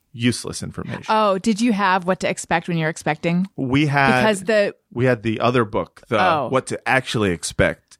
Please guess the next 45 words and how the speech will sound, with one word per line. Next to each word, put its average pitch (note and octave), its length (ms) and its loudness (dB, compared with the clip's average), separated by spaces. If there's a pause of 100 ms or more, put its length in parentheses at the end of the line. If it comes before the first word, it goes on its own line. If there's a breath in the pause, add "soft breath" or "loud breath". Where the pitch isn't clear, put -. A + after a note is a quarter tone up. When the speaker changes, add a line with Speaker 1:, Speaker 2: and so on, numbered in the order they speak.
Speaker 1:
Idiots. F#2+ 640 -4 (100)
Speaker 2:
Oh. C4+ 600 2
Speaker 1:
Yeah, D#3+ 180 2
'cause B2+ 180 0
that D#3 220 2
book, D3+ 360 0
uh, D3 140 2
What D3 200 2
to F3+ 80 4
Expect D#3 340 -2
When D3 120 2
You're C#3+ 80 4
Expecting, A#2+ 600 0 (100)
uh, G2 460 2 (280)
no C#3 240 2
longer C3 600 2
canon, G#2 540 -2 (340)
no D3 200 2
longer C3+ 260 2
baby B2+ 340 2
Speaker 2:
<laughs> - 100 -6
Speaker 1:
canon. A2+ 320 0 (260 loud breath)
It C#3 120 2
is, B2+ 260 0
uh, A#2 240 4 (240 loud breath)
a C3 80 2
lot C3 220 4
of, A#2+ 240 -2
um, G#2 360 0 (380 loud breath)
debunked C#3 640 0
information. A2 800 0
Uh, - 60 -6
Speaker 2:
Really? F4 380 2
Speaker 1:
like, E3+ 180 2 (180)
yeah, E3 280 4
Speaker 2:
I D#3+ 60 4
Speaker 1:
there's G#3 200 2
Speaker 2:
wish F#4 160 2
I A4+ 60 4
had G4 180 2
known F4 220 2
that F4 160 2
because C#4 340 0
it - 60 -10
is - 60 0